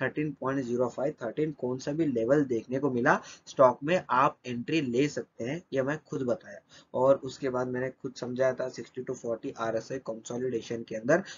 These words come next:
stock में consolidation हो रहा है और एमएससीडी में भी consolidation हो रहा है। इसकी अगर rally देखने को मिलेगी, तो पहला target आपका short term का सिक्सटीन होगा, Professional short term टारगेट नाइनटीन होंगे,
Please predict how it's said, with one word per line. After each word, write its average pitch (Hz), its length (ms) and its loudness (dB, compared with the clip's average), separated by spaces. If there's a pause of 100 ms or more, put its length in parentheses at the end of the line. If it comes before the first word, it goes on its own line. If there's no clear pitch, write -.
stock 123 320 2
में 139 100 0
consolidation 127 720 2
हो 127 100 0
रहा 127 120 2
है 143 160 -4
और 131 140 2
एमएससीडी 127 500 0
में 131 140 -2
भी 135 60 -2
consolidation 127 800 0
हो 127 80 2
रहा 151 140 6
है। 202 80 2 (280)
इसकी 151 280 6
अगर 135 360 4
rally 131 360 4
देखने 131 360 2
को 139 80 0
मिलेगी, 131 400 2 (340)
तो 170 80 6
पहला 151 500 6
target 127 480 2
आपका 127 280 -2
short 120 320 -2
term 127 140 -6
का 143 140 -2
सिक्सटीन 160 580 4
होगा, 110 300 -8 (340)
Professional 175 520 2
short 127 300 0
term 127 160 -6
टारगेट 120 400 -6
नाइनटीन 127 540 2
होंगे, 107 320 -6